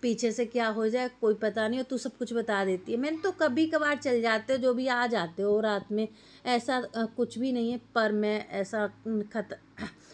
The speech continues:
खतरा मोल ले रही हूँ, पर ये स-, सही नहीं है ना, मुझे ये सब सोचना चाहिए। आप लोग बताते हो उसके लिए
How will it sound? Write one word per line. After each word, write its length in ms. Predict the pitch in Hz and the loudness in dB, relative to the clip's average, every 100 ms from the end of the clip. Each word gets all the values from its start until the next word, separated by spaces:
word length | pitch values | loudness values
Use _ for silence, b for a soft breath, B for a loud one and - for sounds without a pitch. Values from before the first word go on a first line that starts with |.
| B - | B -4
खतरा 320 | 208 233 233 | -2 2 2
मोल 240 | 226 220 | 4 4
ले 220 | 226 226 214 | 4 4 6
रही 140 | 208 | 4
हूँ, 120 | 226 | 2
पर 140 | 226 226 | 0 0
ये 140 | 226 | 0
स-, 120 | 226 - | -2 -6
सही 360 | 214 - 220 226 | -6 0 2 4
नहीं 160 | 226 | 4
है 60 | 202 | 2
ना, 120 | 214 | 2
मुझे 220 | 247 240 | 0 0
ये 120 | 233 233 | 2 0
सब 160 | 240 | -2
सोचना 440 | - 220 202 208 208 | -4 -4 -2 -2 -2
चाहिए। 220 | 220 220 | -2 -2
आप 140 | 208 214 | -2 -2
लोग 140 | 214 | -2
बताते 380 | 202 208 180 214 | -2 -4 -4 -4
हो 20 | |
उसके 220 | 208 214 | -6 -4
लिए 180 | 214 240 | -4 -4